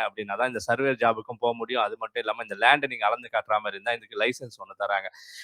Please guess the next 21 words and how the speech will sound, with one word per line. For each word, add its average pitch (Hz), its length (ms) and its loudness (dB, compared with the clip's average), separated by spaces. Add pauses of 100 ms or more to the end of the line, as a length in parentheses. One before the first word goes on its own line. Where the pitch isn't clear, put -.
(140)
இதுக்குண்டான 156 480 12
லைசென்ஸ் 180 400 6
எப்படி 156 220 6
அப்ளை 143 260 6
பண்ணி 131 200 2
வாங்குறது, 120 360 4
இது 120 120 2
யாரு 120 280 10
அப்ளை 120 240 0
பண்ணலாம், 110 320 0
இந்த 107 120 -4
டீட்டெயில்ஸா 113 460 -2
நம்ம 107 160 -6
இந்த 104 100 -2
வீடியோல 107 260 4
பார்க்கலாம். 107 380 0
வாங்க 110 280 2
வீடியோக்குள்ள 104 400 -8
போகலாம். 90 360 -10 (460)
இப்போ - 200 0
இந்த 113 180 0